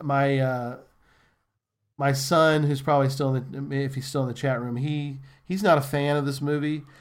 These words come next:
I like it because it's entertaining. There's not much to it, but it's called Four Christmases.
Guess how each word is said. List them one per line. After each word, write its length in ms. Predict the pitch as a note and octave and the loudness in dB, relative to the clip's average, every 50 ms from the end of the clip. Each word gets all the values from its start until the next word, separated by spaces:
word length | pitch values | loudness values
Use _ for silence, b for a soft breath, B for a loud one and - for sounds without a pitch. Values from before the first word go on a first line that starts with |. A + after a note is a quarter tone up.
| b b b b _ - | b b b b _ 0
I 220 | E3+ F#3 B3 C#4 A#3+ | 4 6 6 6 6
like 400 | F#3 E3 D3 D#3+ E3+ E3 - D3 | 6 6 6 6 6 4 2 -2
it 240 | C#3 B2 - - | -4 -4 -4 -4
because 500 | D3+ D3+ C#3 - E3+ D3+ D3 D3 D3 C3+ C3+ | -4 -4 0 2 4 4 6 4 4 2 -2
it's 180 | C3+ C3+ C3+ | -4 -6 -4
entertaining. 920 | - F#3 F3 E3+ D#3 C#3 - D#3+ E3 E3+ F3 F3+ F#3 F#3 F#3+ F3+ F3+ - - | -2 -2 0 0 -2 -2 -2 -2 0 2 2 2 2 0 0 -4 -6 -8 -6
There's 160 | C3+ C3+ C3+ | -4 -2 0
not 200 | D#3 D#3+ D#3 E3+ | 0 0 0 2
much 340 | D#3+ D3+ C#3+ C#3 - - - | 0 0 0 -2 -6 -12 -8
to 220 | - - E3+ E3+ F#3+ | -2 0 0 2 2
it, 160 | G3 F#3+ - - b b b b b b b b b b _ | 0 -2 -4 -10 b b b b b b b b b b _
but 100 | C#3+ C#3+ | -2 -2
it's 80 | C#3 C#3 | -2 2
called 240 | - F3+ D#3 D3 C3+ | 4 4 4 4 4
Four 200 | - F3+ F3+ F3+ | 2 0 0 2
Christmases. 840 | F3+ - F#3+ - - C#3+ C3+ - B2 A2 G#2+ G#2 - - - - | 0 -2 -4 -2 -4 -6 -6 -6 -8 -8 -10 -12 -16 -16 -18 -18